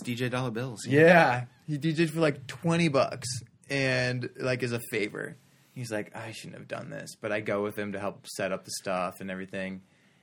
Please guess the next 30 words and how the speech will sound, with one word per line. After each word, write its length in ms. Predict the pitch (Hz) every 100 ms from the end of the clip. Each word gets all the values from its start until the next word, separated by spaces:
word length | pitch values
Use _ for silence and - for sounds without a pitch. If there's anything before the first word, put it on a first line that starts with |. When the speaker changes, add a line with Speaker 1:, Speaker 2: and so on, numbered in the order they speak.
| _
Speaker 2:
And 100 | 92
it 80 | 87
was 240 | 104 104 104
for, 340 | 101 98 92
um, 440 | 92 92 92 101 - _ _ _ _ _ _ _ _
like, 200 | - 98 98
one 100 | 95
of 80 |
our 120 | 87 85
classmates. 680 | - 92 92 92 90 90 -
It 100 | 101
wasn't, 240 | 98 90
like, 80 | 90
a 60 | 98
kid's 340 | - 95 82
party 300 | - 85 -
or 40 |
anything. 440 | - - 120 - - _ _ _ _ -
But, 240 | 113 104
uh, 240 | 95 92 92
we 100 | 104
go 180 | 110 110
there 80 | 110
in 60 |
the 60 | 110
middle 120 | 107
of 20 | 101
the 40 |
afternoon, 480 | 98 104 101 101 98 _ _ _ _ _ _ _ -
and 360 | 120 117 117